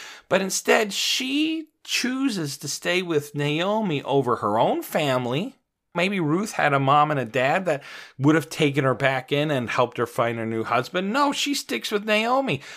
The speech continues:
over her own family, over her own Moabiteness, her national identity, and then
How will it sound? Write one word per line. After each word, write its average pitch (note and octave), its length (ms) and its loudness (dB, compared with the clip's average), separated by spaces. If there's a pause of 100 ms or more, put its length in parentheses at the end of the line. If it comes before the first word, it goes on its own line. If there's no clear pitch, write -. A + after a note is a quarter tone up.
(120)
over D3 300 4
her D#3+ 300 4
own F#3+ 180 4
family, F#3 640 2 (160)
over G3 300 6
her F#3+ 420 4
own E3+ 400 2
Moabiteness, F#3 1080 4
her D3+ 200 4
national E3+ 560 0
identity, E3+ 720 2 (400)
and G3+ 200 2
then A3+ 200 0